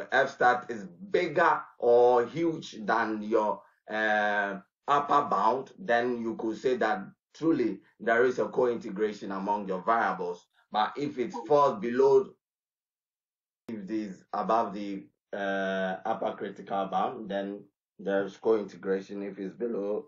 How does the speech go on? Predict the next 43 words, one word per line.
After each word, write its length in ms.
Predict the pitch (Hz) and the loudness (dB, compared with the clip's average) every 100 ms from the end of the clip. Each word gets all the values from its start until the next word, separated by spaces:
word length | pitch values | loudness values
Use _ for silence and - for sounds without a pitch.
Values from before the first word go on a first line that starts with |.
| _ - | _ -8
the 140 | 92 | -2
lower 320 | 95 101 101 | 0 0 -2
critical 440 | - 92 - 90 87 | -4 -12 -12 -12 -8
bound, 340 | 82 87 87 | -6 -6 -8
there's 280 | 87 85 92 | -12 -12 -10
no 160 | 92 | -10
co-integration. 840 | - 92 85 - 90 98 98 95 90 _ _ _ | -8 -8 -10 -14 -8 -6 -6 -10 -18 _ _ _
So 380 | 95 101 104 - _ _ - | 0 0 0 -4 _ _ -8
in 280 | 101 104 104 | -6 -6 -6
this 220 | 135 - | -6 -4
case, 420 | 113 107 107 - _ | -4 -4 -6 -12 _
per 420 | 104 101 98 95 - _ _ _ _ _ | -2 0 -2 -4 -10 _ _ _ _ _
what 240 | 107 123 127 | 2 2 2
I 120 | 104 | -2
said, 360 | - 101 95 | 2 2 2
um, 440 | 95 98 92 90 - - - - | 2 4 2 -2 -10 -20 -20 -6
I 100 | 104 | 2
have 320 | 107 254 202 - _ _ - | 4 4 2 -6 _ _ 0
three 180 | 117 | 2
variables 640 | 104 104 98 95 101 113 101 | 4 4 4 4 2 0 -2
of 180 | 95 - | -4 -4
interest. 500 | 104 95 104 101 98 | -6 -2 0 0 -6
It 120 | 95 | -6
could 140 | 95 | -6
be 100 | 90 | -6
four, 280 | - 110 107 | -2 0 0
it 100 | - | -2
could 120 | 95 | -8
be 80 | 92 | -8
five, 260 | - 101 95 | -4 -2 -2
depending 480 | - 110 98 98 95 | -4 -4 -4 -2 -2
on 220 | 90 87 | -4 -6
your 320 | 95 85 85 _ _ | -6 -6 -10 _ _
research 480 | 95 95 104 92 92 | -6 -4 -4 -6 -6
objective. 640 | 92 98 110 95 - - - _ _ | -6 0 0 0 -8 -12 -16 _ _
Mine, 300 | 95 110 110 | -2 0 2
in 140 | 101 95 | 0 -4
this 220 | 101 - | -6 -8
case, 420 | - 92 92 - | -6 -6 -6 -8
one 260 | 95 98 101 | -4 -2 -2
of 120 | 90 | -4
the 80 | 92 | -6
papers, 560 | 98 92 98 87 - | -6 -2 0 0 -6